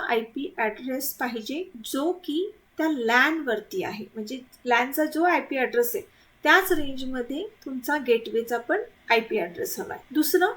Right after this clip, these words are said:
हा काय करणार आहे गेटवे की तुमच्या लॅन मधून जो आलेला डेटा आहे तो ॲक्सेप्ट करणार आहे आणि त्याच वेळेला तो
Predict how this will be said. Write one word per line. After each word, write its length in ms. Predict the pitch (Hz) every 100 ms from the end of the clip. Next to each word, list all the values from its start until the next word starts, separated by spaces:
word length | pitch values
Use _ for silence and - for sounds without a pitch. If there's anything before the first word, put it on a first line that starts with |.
| - -
हा 140 | 339
काय 220 | 359 427
करणार 320 | 403 359 302 294
आहे 80 | 269
गेटवे 380 | 262 254 277 392 - _ -
की 60 | 330
तुमच्या 240 | 302 349 320
लॅन 300 | 254 262 320
मधून 340 | 302 285 311 302
जो 60 | 302
आलेला 280 | 247 254 254
डेटा 280 | 233 -
आहे 260 | 208 214 339 - - -
तो 60 | 403 -
ॲक्सेप्ट 400 | 240 - 311 311
करणार 360 | 311 294 285 285
आहे 100 | 427 -
आणि 300 | 247 262 330 466 -
त्याच 320 | 330 453 466
वेळेला 340 | 370 294 220 - -
तो 100 | 294